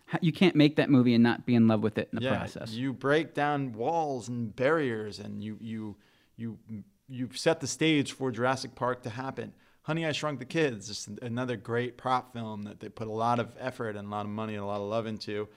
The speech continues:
Speaker 2: Of course, True Lies, Cameron doesn't do a movie unless he's putting a lot of thought into it. Uh, Congo, again. Now, a little, a little thing I, I didn't left out of a Congo. Uh, Crichton tried to make it himself in the eighties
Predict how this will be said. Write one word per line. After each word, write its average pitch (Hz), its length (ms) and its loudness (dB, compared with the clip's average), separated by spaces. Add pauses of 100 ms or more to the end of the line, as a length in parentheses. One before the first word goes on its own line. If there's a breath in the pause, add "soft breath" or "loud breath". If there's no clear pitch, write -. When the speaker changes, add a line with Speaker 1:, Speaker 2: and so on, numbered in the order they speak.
(260 soft breath)
Speaker 2:
Of - 100 -20
course, 120 220 0
True 127 200 -4
Lies, 120 400 4
Cameron 117 360 -4
doesn't 110 240 -2
do 151 180 0
a 147 40 0
movie 107 320 -4
unless 104 280 -12
he's 104 340 -14 (480)
putting 120 220 -4
a 113 40 -2
lot 110 140 -4
of 95 60 -14
thought 110 260 2
into 104 320 -8
it. 101 140 -10 (1040)
Uh, 113 440 -2
Congo, 135 560 2
again. 131 360 0 (520 soft breath)
Now, 127 380 0
a 135 40 -6
little, 151 220 4 (160)
a - 60 -2
little 156 160 4
thing 156 180 -2
I, 139 60 2
I 135 40 0
didn't 147 360 0
left 143 200 4
out 165 100 6
of 139 100 0
a 131 40 -4
Congo. 113 520 -2
Uh, 113 220 -4 (120)
Crichton 220 300 8
tried 135 200 4
to 120 60 0
make 120 180 0
it 113 40 -4
himself 170 480 0
in 107 60 -6
the 107 100 -4
eighties 131 520 0